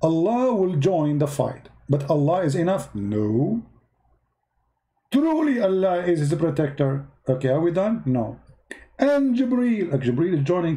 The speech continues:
uh, Jibreel, coming. Jibreel, where is Jibreel? Uh, Jibreel is getting his shot. Huh? Uh, Jibreel, by the way, he have a karate.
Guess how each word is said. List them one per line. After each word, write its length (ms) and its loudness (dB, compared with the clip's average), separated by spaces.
uh, 60 0
Jibreel, 420 -2
coming. 320 -2
Jibreel, 280 -4
where 260 -2
is 60 0
Jibreel? 280 -2
Uh, 40 0
Jibreel 240 0
is 140 -6
getting 220 0
his 100 0
shot. 340 -4
Huh? 180 -4
Uh, 40 -8
Jibreel, 300 0
by 100 0
the 100 0
way, 160 0
he 100 0
have 120 0
a 80 0
karate. 500 -4